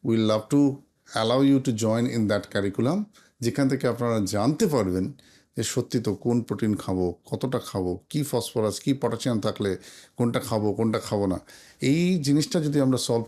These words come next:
করতে পারি, তাহলে মনে হয় একজন সিকিডি পেশেন্টের লাইফ and তার ফুড রিলেটেড যা কিছু ডিসিশন and কমপ্লিকেশনস আছে, সেগুলো খুব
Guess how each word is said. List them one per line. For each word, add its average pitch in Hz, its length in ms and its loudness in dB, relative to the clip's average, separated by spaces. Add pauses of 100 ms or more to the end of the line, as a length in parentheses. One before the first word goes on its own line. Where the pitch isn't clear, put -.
করতে 117 180 -2 (100)
পারি, 110 220 0 (540)
তাহলে 117 300 0 (220)
মনে 156 260 2
হয় 98 240 0 (600)
একজন 110 220 -2 (100)
সিকিডি 110 360 -2
পেশেন্টের 101 420 -2 (140)
লাইফ 170 240 0 (520)
and 113 100 -2 (100)
তার 113 180 2 (220)
ফুড 254 260 2 (120)
রিলেটেড 160 300 2 (100)
যা 117 60 2 (100)
কিছু 120 160 0 (120)
ডিসিশন 107 420 -2
and 98 180 -2
কমপ্লিকেশনস 98 540 -4 (100)
আছে, 123 160 -2 (480)
সেগুলো 104 220 0 (100)
খুব 117 100 -4